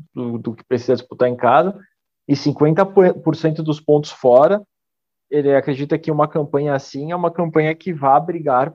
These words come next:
por título, que vá brigar pra tá na parte de cima da tabela. Então ele tem essas projeções, né? Mas claro que é muito cedo, né? Três rodadas de trinta e oito não dá pra você cravar que esse time vá tá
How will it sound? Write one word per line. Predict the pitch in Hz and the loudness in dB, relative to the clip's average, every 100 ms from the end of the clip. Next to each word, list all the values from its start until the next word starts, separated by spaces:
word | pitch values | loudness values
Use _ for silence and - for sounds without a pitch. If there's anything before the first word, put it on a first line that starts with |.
| _ | _
por | 180 170 | -6 -6
título, | - 156 156 139 110 | -10 -6 -6 -6 -16
que | - 107 | -14 -8
vá | 113 127 | -2 -2
brigar | 135 127 120 | -2 -4 -2
pra | 120 143 | -2 -4
tá | - 139 139 _ _ _ - | -2 -2 -2 _ _ _ -10
na | 131 | -4
parte | - 139 | -2 -2
de | - | -4
cima | 156 147 | -8 -4
da | 143 | -4
tabela. | 139 165 147 131 113 98 | 0 0 2 2 2 -2
Então | 107 131 | -8 -10
ele | 143 | -10
tem | 143 139 156 | -8 -8 -4
essas | 165 160 185 - _ _ - | -6 -4 -8 -8 _ _ -2
projeções, | 160 170 196 190 - 160 131 113 113 | 0 2 0 0 0 0 0 -6 -12
né? | 120 143 _ _ _ _ - | -14 -16 _ _ _ _ -4
Mas | 151 185 202 | 0 0 0
claro | 233 208 165 139 | 6 8 8 4
que | - 123 123 139 165 160 | 0 -6 -2 -2 0 0
é | 156 | 2
muito | 156 180 | 0 -4
cedo, | - - 202 139 | -6 2 2 2
né? | 123 | -8
Três | 120 - 160 202 | -10 -6 -4 -4
rodadas | 151 147 135 127 117 117 | -2 0 2 0 -2 -6
de | 120 | -12
trinta | 120 135 151 139 | -14 -12 -6 -4
e | |
oito | 123 131 185 165 | -2 -2 -2 -6
não | 143 139 | -8 -2
dá | 127 | -2
pra | - | -2
você | 95 185 185 196 | -6 -6 -4 -6
cravar | 196 196 143 127 131 151 | -2 0 2 2 0 -4
que | 165 | -10
esse | 165 180 | -12 -14
time | 160 - 143 156 175 165 | -18 -12 -10 -8 -8 -8
vá | 127 120 123 | -6 2 2
tá | 131 131 127 | 2 2 0